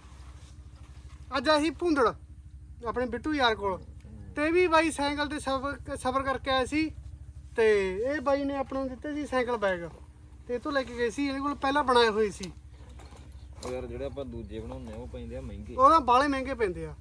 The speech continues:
Speaker 2: ਉਹ ਮੰਨ ਕੇ ਚੱਲ ਹੋਊਗਾ ਉਹ ਚੌਦਾਂ ਪੰਦਰਾਂ ਸੌ ਦਾ ਇੱਕ ਬੈਗ ਹੋਊਗਾ।
Speaker 1: ਨਾ, ਉਹ, ਉਹ
Speaker 2: ਹਾਂ।
Speaker 1: ਅਠਾਰਾਂ ਸੌ ਦਾ ਸੀ।
Speaker 2: ਇੱਕ?
Speaker 1: ਹੋਰ ਦਸ ਦੋਨੀ ਮਤਲਬ ਆ।
Speaker 2: ਹਾਂ, ਦੋਨੇ ਅਠਾਰਾਂ ਸੌ
Speaker 1: ਇੱਕ?
Speaker 2: ਦੇ ਸੀ। ਇਹ
Speaker 1: ਹਾਂ।
Speaker 2: ਸਾਰੇ ਬਣੇ ਆ ਸੱਤ ਕੁ ਸੌ ਦੇ।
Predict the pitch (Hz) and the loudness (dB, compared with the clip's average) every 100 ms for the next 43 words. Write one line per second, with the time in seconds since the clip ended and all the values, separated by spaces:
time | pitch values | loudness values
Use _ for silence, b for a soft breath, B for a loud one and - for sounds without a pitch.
0 | - 110 117 120 123 123 120 120 117 120 | -16 -14 -14 -12 -12 -12 -12 -12 -12 -12
1 | 123 120 123 120 117 117 120 117 - 113 | -12 -12 -12 -12 -12 -10 -10 -12 -12 -12
2 | 117 120 127 123 131 131 127 - 143 143 | -10 -12 -12 -12 -12 -12 -12 -12 -12 -10
3 | 147 143 123 - - - - 180 196 262 | -10 -10 -12 -14 -16 -16 -10 -4 0 2
4 | 311 269 240 254 339 339 - - - 220 | 0 -2 -4 -2 -4 -4 -14 -20 -14 -12
5 | 208 202 208 220 220 233 220 220 294 302 | -6 -4 -2 0 0 -2 -2 -4 -6 -8
6 | 147 - 185 - 175 214 226 196 214 208 | -10 -12 -14 -10 -2 0 0 0 -2 -2
7 | 208 214 247 262 214 202 220 285 - 226 | -2 -2 -4 -6 -8 -8 -10 -14 -16 -16
8 | 220 214 226 240 262 123 113 - 214 208 | -14 -12 -12 -12 -12 -14 -14 -12 -12 -6
9 | 247 294 240 - 180 180 180 - 147 127 | -4 -4 -8 -12 -6 -4 -4 -4 -6 -8
10 | 131 127 127 120 135 131 131 120 113 | -10 -10 -12 -12 -12 -14 -14 -14 -14